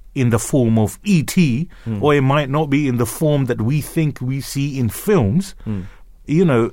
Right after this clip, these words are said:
Speaker 1: that there's going to be an alien of this shape,
Speaker 2: Mm.
Speaker 1: um, and always we, we look at them and we think we are,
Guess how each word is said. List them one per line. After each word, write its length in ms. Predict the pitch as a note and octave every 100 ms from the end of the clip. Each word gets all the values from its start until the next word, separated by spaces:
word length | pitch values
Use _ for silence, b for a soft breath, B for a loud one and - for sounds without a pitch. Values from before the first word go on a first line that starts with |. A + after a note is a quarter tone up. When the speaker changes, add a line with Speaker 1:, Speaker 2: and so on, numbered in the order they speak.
| -
Speaker 1:
that 340 | A#2+ C#3 C3
there's 160 | C3 B2
going 220 | C3+ C3+
to 100 | C#3
be 100 | B2
an 100 | B2 B2+
alien 360 | C#3+ C3+ B2+ A2+
of 180 | G2
this 120 | G#2 A#2
shape, 440 | - G#2+ E3+ - -
Speaker 2:
Mm. 220 | G#2 G2 -
Speaker 1:
um, 240 | B2 B2 C3 -
and 280 | C#3+ C3 - -
always 600 | C3+ B2+ B2+ B2+ A2+ G2+
we, 240 | B2 B2
we 180 | A#2+ A#2
look 240 | A#2 C3
at 100 | C#3+
them 200 | A#2 A2
and 180 | G#2+ G#2
we 80 | A2
think 300 | - A#2+ G#2
we 180 | G#2+ A2+
are, 180 | G#2+